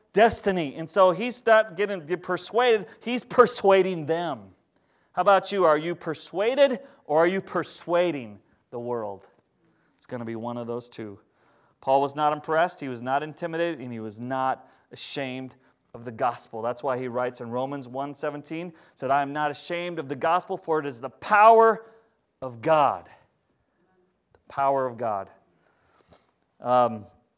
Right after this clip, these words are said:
you say, "Well, that's fine. If I came before a bunch of important people, I'd stand up for Jesus too." Well, how about your neighbors? Are you standing up for Jesus, your coworkers, your boss, your teachers, your professors?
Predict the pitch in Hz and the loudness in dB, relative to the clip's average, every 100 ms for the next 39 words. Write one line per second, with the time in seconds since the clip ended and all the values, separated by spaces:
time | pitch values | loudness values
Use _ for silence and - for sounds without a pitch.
0 | _ _ _ _ _ _ 147 135 170 196 | _ _ _ _ _ _ -12 0 2 4
1 | 220 - 208 247 226 202 220 247 180 - | 2 2 2 4 4 6 6 6 -2 -12
2 | - 180 208 202 202 180 180 196 196 170 | -4 -4 -2 -4 2 4 4 2 -2 -4
3 | 165 196 185 185 214 214 240 - 233 240 | 0 0 0 -6 0 4 4 4 4 6
4 | 254 240 220 180 262 254 - 285 330 220 | 4 4 2 2 0 -2 0 4 6 6
5 | 107 - _ _ _ _ _ _ _ _ | 4 -8 _ _ _ _ _ _ _ _
6 | _ - 160 196 214 226 226 226 151 _ | _ -6 -2 2 4 6 6 4 -14 _
7 | _ 165 196 196 185 127 107 - - - | _ -6 -2 0 0 -4 -8 -14 -18 -20
8 | _ _ _ _ _ 117 - 156 165 185 | _ _ _ _ _ -18 -10 -6 -2 -2
9 | 196 175 139 180 180 214 - - 135 180 | -2 -6 -4 -4 -4 -6 -8 -12 0 4
10 | 190 202 208 233 226 170 147 165 214 254 | 6 6 4 0 0 -4 6 12 12 10
11 | - - - _ _ 160 151 226 240 277 | 4 -8 -14 _ _ -10 -4 -4 -2 -2
12 | 277 - - 185 180 233 240 311 294 - | -2 -4 -2 -2 4 4 4 -2 -2 -6
13 | - | -10